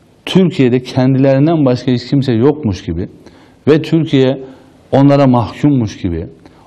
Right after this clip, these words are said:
onlar olmazsa sanki Türkiye yok olacakmış gibi bir anlayışla, sanki millet hiçbir şey bilmez, her şeyi kendileri bilirmiş gibi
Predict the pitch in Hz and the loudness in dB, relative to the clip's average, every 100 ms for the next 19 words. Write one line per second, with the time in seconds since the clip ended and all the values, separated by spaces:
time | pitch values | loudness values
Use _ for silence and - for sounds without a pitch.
0 | - 135 156 160 143 143 165 160 139 139 | -2 2 2 2 2 2 0 -2 -4 -2
1 | 139 135 147 139 147 127 139 165 135 107 | 0 -2 -4 -4 0 2 0 0 -2 -2
2 | 95 90 90 - 104 120 247 - - - | -2 -6 -10 -8 -4 -4 -4 -8 -20 -20
3 | _ _ 139 165 - 127 127 156 175 131 | _ _ 0 0 0 -2 2 2 0 -4
4 | - 156 156 151 147 147 147 156 - - | -2 -2 0 0 2 0 -2 -6 -6 -4
5 | 139 131 143 110 139 - - - _ - | -2 0 0 -2 -4 -10 -20 -20 _ -2
6 | 180 185 143 131 127 123 123 127 127 104 | 0 0 0 -2 -2 -2 0 0 -2 -4
7 | - - - 123 139 160 - - 117 226 | -12 -12 -4 0 0 -2 -4 -4 -4 -4